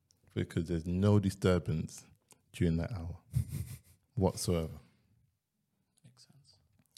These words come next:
Speaker 1: Because you're meant to always update yourself and teach yourself.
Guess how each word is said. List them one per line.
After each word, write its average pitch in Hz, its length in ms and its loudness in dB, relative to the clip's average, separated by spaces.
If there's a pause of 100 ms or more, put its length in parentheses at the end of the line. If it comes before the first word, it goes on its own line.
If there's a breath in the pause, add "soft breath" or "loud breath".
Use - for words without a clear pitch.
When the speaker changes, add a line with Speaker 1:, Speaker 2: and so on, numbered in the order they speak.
(140)
Speaker 1:
Because 92 480 2 (320)
you're 160 200 0
meant 107 320 2
to 110 60 2
always 92 480 0
update 95 360 0
yourself 87 280 -4
and 85 140 -2
teach - 300 -6
yourself. 90 420 -6